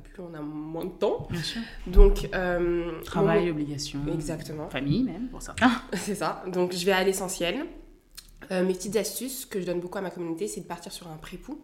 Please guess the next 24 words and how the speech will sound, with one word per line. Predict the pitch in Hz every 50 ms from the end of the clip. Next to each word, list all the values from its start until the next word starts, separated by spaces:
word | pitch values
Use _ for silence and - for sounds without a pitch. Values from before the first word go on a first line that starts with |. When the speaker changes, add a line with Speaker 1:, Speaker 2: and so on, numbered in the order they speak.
| - - _ _ - - -
Speaker 2:
Mhm. | 170 156
Speaker 1:
Donc, | 165 180 170 175
préparer | - - 170 170 165 160 165
son | 160 165 160
cheveu | - - - 170
au | 165
shampoing, | 160 165 160 151 - - 170 160 160 165 165
et | 160
cetera. | 160 - - - 175 156 160 175 208 214
Ensuite, | 165 - 165 147 -
shampoing, | - - 160 151 147 160 170 170 170 170 180 185 190 180 185
hydratation. | 185 180 156 160 156 160 156 - - - 185 180 180 185 196 196 - - - - - - - - - - - - -
Et, | - 202 185 190 196 202 202 - -
euh, | 165 156 156 156 156 156 151 151 151
trouver | - - - 196 175 175 185
une | 185 185
mise | 180 170 165
en | 170 160
pli | 156 - - 196 196 -
qui | - - - 170 160 156 151 151 143 - -
nous | 185 175
met | 175 180 190
en | 190 180 170
valeur | 165 160 151 160 170